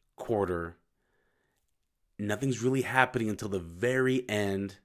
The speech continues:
The Rams march down the field. They score towards the end, putting them up by three points and winning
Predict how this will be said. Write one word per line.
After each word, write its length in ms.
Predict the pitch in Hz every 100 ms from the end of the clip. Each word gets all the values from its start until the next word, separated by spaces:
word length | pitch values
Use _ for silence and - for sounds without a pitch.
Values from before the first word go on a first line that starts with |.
| _ _ _ _ _
The 80 | -
Rams 540 | 90 92 123 131 135 113
march 340 | 113 123 123
down 220 | 135 127
the 60 | 123
field. 520 | 123 107 98 95 92 - _ _ - - - -
They 200 | 107 123
score 680 | - - 127 113 101 101 - _ _ _ -
towards 280 | 95 113 120
the 140 | 131
end, 360 | 107 101 98 95 - - _ _ _
putting 260 | - 123 120
them 140 | 110
up 140 | 110
by 160 | 104 98
three 280 | - - 110
points 360 | 107 104 95
and 140 | 92 90
winning 420 | 101 101 95 92